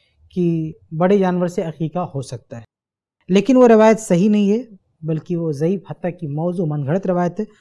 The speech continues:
उसमें एक बहुत ही सख्त ज़ईफ़ रावी है मसअदा इब्नुल यसा, बहुत सारे मुहद्दिसीन ने इस पर सख्त जरे की है,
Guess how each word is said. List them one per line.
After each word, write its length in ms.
उसमें 280
एक 100
बहुत 220
ही 60
सख्त 320
ज़ईफ़ 340
रावी 280
है 140
मसअदा 720
इब्नुल 360
यसा, 360
बहुत 200
सारे 220
मुहद्दिसीन 480
ने 60
इस 100
पर 140
सख्त 220
जरे 220
की 180
है, 80